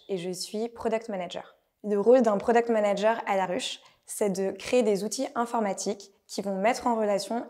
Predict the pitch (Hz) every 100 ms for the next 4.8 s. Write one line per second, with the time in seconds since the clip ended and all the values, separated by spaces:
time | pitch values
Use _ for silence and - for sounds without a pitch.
0 | - 220 214 - 202 - 214 233 - 208
1 | 196 202 202 226 196 - - 190 - -
2 | _ _ - _ _ 185 180 - 240 226
3 | 220 202 214 247 - 190 185 185 - -
4 | 202 196 196 165 - 180 190